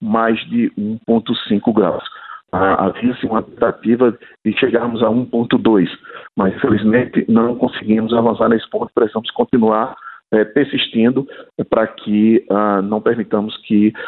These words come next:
aqueça tanto como tá aquecendo. Então, a agricultura familiar é importante, os povos indígenas, eh, e as comunidades tradicionais são muito importantes, mas não pode ficar, eh,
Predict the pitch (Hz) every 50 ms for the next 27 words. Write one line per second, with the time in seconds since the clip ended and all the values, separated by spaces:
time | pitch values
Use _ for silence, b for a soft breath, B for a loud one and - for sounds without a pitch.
0 | B - 82 104 - - - 104 - - - 101 - - 104 107 104 - - -
1 | 113 104 98 - - 101 101 101 - - 208 190 - 104 - - - 85 - -
2 | B B B B B - 104 107 90 - 104 101 107 107 110 107 - 117 98 -
3 | 120 110 - - 113 110 107 101 101 98 98 - - - - - - 110 113 117
4 | 113 - 123 120 - - - - - 135 139 143 113 113 110 117 107 104 110 117
5 | 120 120 117 104 98 - - B B B B B B - 117 98 98 98 95 92
6 | - - 120 107 113 120 127 - - - - 117 107 - - 123 117 110 104 107
7 | 104 - - 135 135 123 120 123 120 - - 110 92 - - 117 113 - - 127
8 | 135 131 131 131 131 - 135 127 - - - - - 123 123 B B B B B
9 | B B B - 117 117 113 113 113 113 110 107 107 95 85 80 -